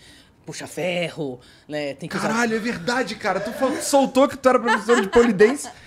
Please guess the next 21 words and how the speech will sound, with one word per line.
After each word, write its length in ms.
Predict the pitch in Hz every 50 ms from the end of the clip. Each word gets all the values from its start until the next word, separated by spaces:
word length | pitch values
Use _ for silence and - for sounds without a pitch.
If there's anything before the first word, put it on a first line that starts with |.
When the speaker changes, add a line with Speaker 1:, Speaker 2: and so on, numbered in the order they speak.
| - - - -
Speaker 2:
e 100 | 220 240
isso, 260 | 254 - - 277 226
foda-se, 680 | 190 - - 226 262 294 311 277 214 160 - 208 165
não 180 | 151 202 277 453
foda-se, 580 | 453 440 440 349 208 180 151 147 - - - 523
cara. 280 | - 135 120 - - - 523 494 453 - - 494 539 - - 480 508 - - 403 392 - 285 311 -
Cara, 380 | - 269 233 208 175 156 156 160
que 160 | 156 294 294
que 80 | - 339
você, 160 | 392 381 -
que, 120 | - 262 233
que, 100 | 226 302
que, 480 | - 311 381 403 269 269 - - 285 262
que, 100 | - 370
como 180 | - 247 240 262
é 60 | 269
que 60 | 262
foi 180 | - - 262 240
isso 240 | 220 202 170 - 185
aí, 160 | 175 156 131
cara? 360 | 110 - 113 98 90 87 87